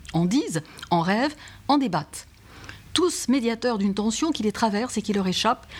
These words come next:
tous symptômes d'une société et de ses représentations. Le droit, comme la littérature, sont rendus à leur nature, celle de vivant, d'objets culturels qui ne sauraient se figer dans un état sans trahir cette nature même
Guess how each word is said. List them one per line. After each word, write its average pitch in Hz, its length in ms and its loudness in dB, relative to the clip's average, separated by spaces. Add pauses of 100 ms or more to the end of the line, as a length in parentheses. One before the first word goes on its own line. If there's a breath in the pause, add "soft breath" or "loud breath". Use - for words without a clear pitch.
(340 loud breath)
tous 302 140 4
symptômes 254 560 2
d'une 180 140 0
société 202 580 -2
et 170 60 2
de 170 80 0
ses 180 120 -2
représentations. 180 800 0 (1200 loud breath)
Le 196 120 2
droit, 262 280 4
comme 233 220 0
la 220 60 0
littérature, 208 640 0 (360 loud breath)
sont 247 180 4
rendus 254 320 2
à 233 60 2
leur 208 160 0
nature, 165 480 -2 (280 loud breath)
celle 254 220 2
de 226 80 2
vivant, 214 420 0 (380 loud breath)
d'objets 233 340 4
culturels 254 460 0
qui 220 120 0
ne 214 60 4
sauraient 220 200 0
se 220 100 -2
figer 220 320 2
dans 202 200 0
un 196 80 4
état 208 320 2
sans 214 180 0
trahir 226 340 0
cette 208 220 -4
nature 208 320 0
même 233 260 2